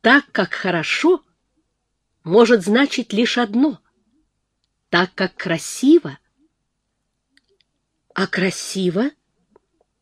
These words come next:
Бенвенуто, выйди за дверь.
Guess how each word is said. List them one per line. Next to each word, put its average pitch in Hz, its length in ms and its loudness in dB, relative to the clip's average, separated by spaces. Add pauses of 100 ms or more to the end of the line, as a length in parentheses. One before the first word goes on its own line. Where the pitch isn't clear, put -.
(720)
Бенвенуто, 233 840 4 (1400)
выйди 220 300 6
за 175 180 0
дверь. 151 380 -4